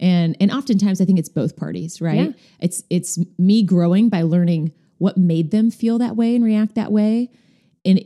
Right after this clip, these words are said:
Speaker 1: and what could I have done differently
Speaker 2: Mm-hmm.
Speaker 1: if I, if I could have?
Speaker 2: Right.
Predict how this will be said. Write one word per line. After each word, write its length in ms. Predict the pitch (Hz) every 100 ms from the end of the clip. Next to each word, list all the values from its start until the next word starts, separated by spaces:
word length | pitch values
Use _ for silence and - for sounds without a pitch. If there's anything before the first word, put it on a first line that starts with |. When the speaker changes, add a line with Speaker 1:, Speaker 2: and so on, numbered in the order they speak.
| -
Speaker 1:
and 220 | 185 156
what 280 | 160 180 -
could 260 | - - 202
I 80 | 262
have 120 | 240
done 180 | 262 247
differently 460 | 254 269 269 277
Speaker 2:
Mm-hmm. 220 | 202 202
Speaker 1:
if 140 | 202 208
I, 200 | 180 170 -
if 200 | 185 185
I 160 | 165
could 300 | 151 - 185
have? 340 | 190 247 330 320
Speaker 2:
Right. 220 | 196 185